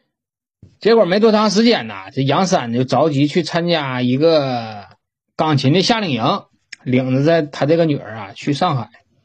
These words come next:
在这个阶段呢，这杨三呐，就光寻思自己孩子这个事儿了，讨价还价彩礼那个事儿啊，咱往后放一放。一切啊，等我回来再说。去多长时间呢？去一周。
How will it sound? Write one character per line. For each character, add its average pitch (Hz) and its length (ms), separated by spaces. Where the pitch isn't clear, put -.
在 208 180
这 254 140
个 214 100
阶 160 140
段 135 220
呢， 110 80
这 135 100
杨 127 220
三 123 260
呐， 90 200
就 135 80
光 139 200
寻 131 220
思 165 100
自 165 140
己 135 80
孩 110 320
子 170 160
这 151 160
个 139 80
事 147 120
儿 156 60
了， 123 120
讨 131 200
价 160 200
还 131 180
价 165 260
彩 151 180
礼 151 160
那 127 160
个 131 80
事 165 80
儿 160 160
啊， - 60
咱 156 320
往 110 160
后 151 200
放 196 280
一 123 80
放。 117 220
一 151 120
切 220 200
啊， 135 280
等 139 180
我 139 100
回 135 160
来 180 140
再 202 160
说。 139 240
去 226 220
多 170 100
长 196 220
时 156 100
间 139 220
呢？ 110 180
去 175 280
一 202 140
周。 143 240